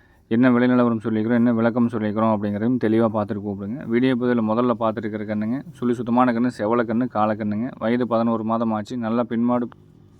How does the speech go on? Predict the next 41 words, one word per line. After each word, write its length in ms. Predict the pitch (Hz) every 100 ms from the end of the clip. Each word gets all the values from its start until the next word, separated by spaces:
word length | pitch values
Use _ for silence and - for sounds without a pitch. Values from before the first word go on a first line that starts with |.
| - 120
பேக் 220 | 120 117
போர்ஷன்ல 360 | 127 113 120
நல்லா 160 | 127 117 107
டாப்பா 260 | 110 110
இருக்குமுங்க. 400 | 117 110 107 110 - - - - - _ _ _ _ -
நைஸ் 240 | 123 147 -
குவாலிட்டி, 340 | 135 127 127 131 -
நல்லா 260 | 113 123 120
அருந்தாடையில் 460 | 123 123 120 117
இருக்குமுங்க. 340 | 110 113 113 123
தொப்புள் 300 | 113 113 120
கூட 120 | 120
இறக்கம் 340 | 113 110 117 110
கிடையாது. 380 | 107 104 104 123 -
கை 140 | 117
கால் 160 | 127 127
ஊக்கம் 280 | 120 117 110
இருக்கும். 300 | 107 117 131 -
கண்ணு 200 | 120 127
நல்லா 200 | 120 123
படபடப்புல 520 | 113 113 120 117 113
இருக்குமுங்க. 380 | 107 110 107 123
கண்ணாமூடி 440 | 123 113 123 127 120
நல்லா 260 | 113 120
தெரிச்சு 340 | 117 117 113 120
ஓடுன 180 | 110 110
மாதிரி, 220 | 117 107
வெளியே 220 | 110 117
தெரிச்ச 260 | 113 110 110
மாதிரி 200 | 113 104
தெளிவான 360 | 110 117 120 120
கண்ணாமூடி 440 | 110 117 120 120
அமைப்பில் 280 | 113 107 110
இருக்கும். 280 | 104 123 -
குழாம்புனாலும் 720 | - 120 131 123 117 117 113
வந்து 140 | 110 107
பார்த்தீங்கன்னா, 380 | 107 104 131
கருப்பட்டி 320 | 120 110 110 110
வச்சு 180 | 110
ஊத்துன 240 | 107 107 104
மாதிரி 200 | 117